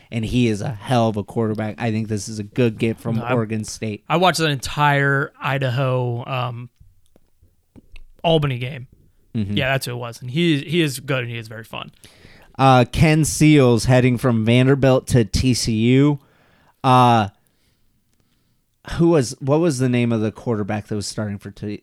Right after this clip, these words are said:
Speaker 1: T C U? Wasn't it Hooker?
Speaker 2: Fuck, I don't know.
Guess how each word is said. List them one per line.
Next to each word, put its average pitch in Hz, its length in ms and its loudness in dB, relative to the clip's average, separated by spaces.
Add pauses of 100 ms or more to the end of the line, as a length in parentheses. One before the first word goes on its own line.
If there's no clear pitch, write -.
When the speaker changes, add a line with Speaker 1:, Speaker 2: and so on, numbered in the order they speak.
Speaker 1:
T 110 160 -8
C - 160 -10
U? 101 60 -10
Wasn't 127 320 0
it 120 100 -4
Hooker? 147 480 -4 (800)
Speaker 2:
Fuck, - 1120 -20
I - 680 -20
don't 117 100 -8
know. 120 80 -18